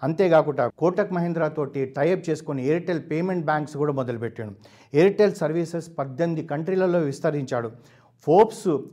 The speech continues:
ఇండియాలో పదిహేడవ రిచ్ అంటే ధనవంతుడైన సునీల్ మిత్తల్ అని చెప్పాడు. అంతేకాకుండా రెండు వందల నలభై నాలుగు పర్సనల్ అసెట్స్‌లో తాను ఆ విధంగా భార-, ప్రపంచంలో గొప్ప వ్యక్తులలో అయ్యాడు. యాభై ఒక్క థౌజండ్ క్రోర్స్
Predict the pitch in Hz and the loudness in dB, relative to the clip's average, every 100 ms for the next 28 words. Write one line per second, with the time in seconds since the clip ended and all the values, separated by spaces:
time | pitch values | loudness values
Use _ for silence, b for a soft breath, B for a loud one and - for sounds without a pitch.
0 | 131 165 190 175 143 - 135 156 175 180 | -6 0 2 4 2 -2 -2 0 0 2
1 | 175 139 - - - - - 139 143 131 | 0 -2 -8 -14 -18 -20 -12 -6 -4 -2
2 | 151 165 160 147 139 135 131 147 165 165 | -2 -2 -2 -2 -2 -4 -6 -4 -2 -2
3 | 147 147 135 127 117 120 110 101 b b | -2 -2 -2 -2 -6 -6 -8 -8 b b
4 | b b 143 170 170 147 147 135 127 110 | b b -2 2 4 4 2 -2 -2 -4
5 | b b 120 143 165 160 160 165 147 139 | b b -8 -2 0 0 -2 -4 -4 -6
6 | 147 139 139 - - _ _ _ - 135 | -6 -6 -8 -12 -20 _ _ _ -4 0
7 | 139 131 127 - b b - 156 156 208 | 0 0 -4 -8 b b 2 2 2 0
8 | 196 170 143 139 - 170 - 147 117 - | 2 2 0 -4 -2 -2 -2 -4 -4 -8
9 | b b - 143 139 127 127 - - 139 | b b -4 -2 0 -2 -6 -14 -14 -4
10 | 139 143 160 180 135 135 156 135 120 139 | -2 -2 -2 0 0 2 2 0 -2 -8
11 | 131 165 185 180 147 123 127 135 175 151 | -6 -4 -4 -2 -2 -2 -6 -2 -2 -2
12 | 151 156 139 131 117 107 101 b b b | -4 -2 -2 -2 -2 -6 -10 b b b
13 | 131 143 165 160 160 147 147 160 185 175 | 2 4 4 4 2 0 0 0 -2 -4
14 | - 160 185 | -2 0 0